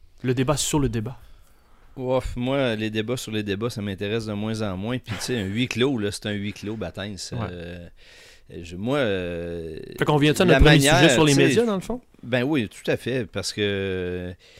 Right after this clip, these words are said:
Speaker 2: sais, pendant, pendant qu'on s'ostine sur le fait qu'ils ont souhaité discuter entre eux d'un sujet qui est peut-être le sujet le plus délicat dans la politique, euh, québécoise depuis dix ans,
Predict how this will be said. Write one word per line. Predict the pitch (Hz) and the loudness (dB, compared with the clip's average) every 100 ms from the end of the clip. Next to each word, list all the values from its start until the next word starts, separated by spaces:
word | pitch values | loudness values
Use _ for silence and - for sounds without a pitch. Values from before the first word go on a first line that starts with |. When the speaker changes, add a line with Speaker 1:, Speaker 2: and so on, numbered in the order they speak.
| - _ | -20 _
Speaker 2:
sais, | - 139 | -6 -2
pendant, | 131 127 151 | 0 0 -4
pendant | - 131 139 165 | -2 0 0 -2
qu'on | - 123 123 113 | -2 -2 0 -2
s'ostine | - 113 - - 127 135 131 | -4 -6 -6 -4 -4 -4 -6
sur | - 110 | -6 -6
le | 107 101 | -4 -4
fait | - 120 120 | -4 -4 -4
qu'ils | 127 - 107 107 101 95 | -6 -6 -4 -4 -6 -8
ont | 98 | -10
souhaité | - 104 95 123 | -8 -8 -6 -6
discuter | 127 92 87 - - 120 110 | -8 -8 -10 -12 -10 -8 -6
entre | 90 - - | -8 -12 -12
eux | 113 | -10
d'un | 104 92 | -8 -10
sujet | - - 95 101 117 | -10 -12 -8 -6 -6
qui | 98 | -8
est | |
peut-être | 95 92 107 | -8 -6 -6
le | 104 | -8
sujet | - 92 101 | -10 -10 -8
le | 113 92 | -6 -8
plus | - | -6
délicat | 104 101 98 - 110 | -6 -6 -8 -8 -8
dans | |
la | 110 85 | -8 -10
politique, | 92 90 - 101 - 95 | -12 -12 -10 -10 -8 -10
euh, | 87 87 | -8 -8
québécoise | 85 95 87 - 104 110 95 | -8 -10 -10 -6 -4 -4 -6
depuis | 90 - 95 | -8 -8 -10
dix | 95 95 95 | -10 -6 -4
ans, | 107 | -4